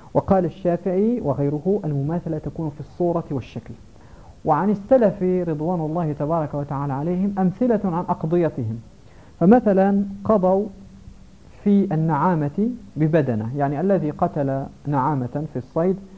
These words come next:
فإنه يهدي بدنة أي ناقة. وقضوا مثلا في بقر الوحش أو حمار الوحش أو الأيل أو غيرها من أنواع الصيد، قضوا فيها ببقرة.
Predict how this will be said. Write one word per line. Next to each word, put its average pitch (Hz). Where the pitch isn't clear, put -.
فإنه 160
يهدي 160
بدنة 123
أي 120
ناقة. 127
وقضوا 220
مثلا 165
في 156
بقر 160
الوحش 143
أو 139
حمار 151
الوحش 143
أو 135
الأيل 147
أو 143
غيرها 156
من 143
أنواع 139
الصيد، 185
قضوا 160
فيها 165
ببقرة. 139